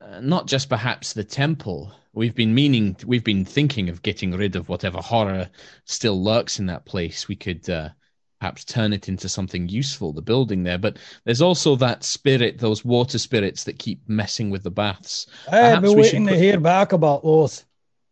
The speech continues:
Speaker 1: Yes, I'm sorry, my friend. I was, uh, I was training myself yesterday. I was out hunting in, in the woods. I've only just been informed. Uh, I was, uh, scheduled to lead a class,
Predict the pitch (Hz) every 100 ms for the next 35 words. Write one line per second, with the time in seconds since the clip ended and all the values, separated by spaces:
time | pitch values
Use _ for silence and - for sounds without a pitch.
0 | _ - _ 165 180 180 165 175 143 196
1 | 185 156 127 110 - 120 104 104 113 120
2 | 113 - 113 101 101 - 123 - - 156
3 | 160 143 120 98 98 - 147 123 104 -
4 | 113 120 - 113 95 87 - - _ 104
5 | 107 107 - - 143 139 113 95 95 98
6 | - _ _ - 95 104 120 92 98 -
7 | - - _ 101 117 98 107 - 98 90
8 | 143 127 98 90 - 101 92 101 131 127
9 | 123 139 139 139 - 185 175 131 101 -
10 | 107 104 98 95 - 147 120 90 - -